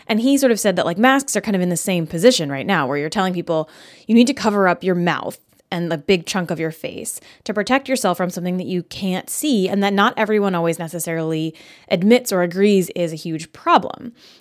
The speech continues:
Um, and this gets us to the second piece of thinking about what would make it, what would it take for masks to take off? And that's that in some places,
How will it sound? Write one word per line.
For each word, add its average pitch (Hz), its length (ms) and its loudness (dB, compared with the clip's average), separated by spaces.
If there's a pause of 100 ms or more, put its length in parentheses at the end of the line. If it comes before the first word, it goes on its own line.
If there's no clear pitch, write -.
(100)
Um, 190 200 4
and 240 100 4
this 294 100 2
gets 285 200 2
us 240 100 0
to 208 100 -6
the 185 80 -4
second 196 680 -4 (160)
piece 208 480 -4
of 160 500 -2 (420)
thinking 185 300 0
about 165 220 2
what 175 180 4
would 180 120 2
make 165 200 -4
it, - 120 -8
what 202 160 2
would 214 80 4
it 196 120 -2
take 180 260 -6
for 185 140 -6
masks 156 400 -8
to 170 80 -12
take 165 200 -6
off? 196 380 2 (460)
And 226 140 2
that's 359 220 0
that 427 280 0
in 247 140 4
some 339 240 2
places, 170 720 0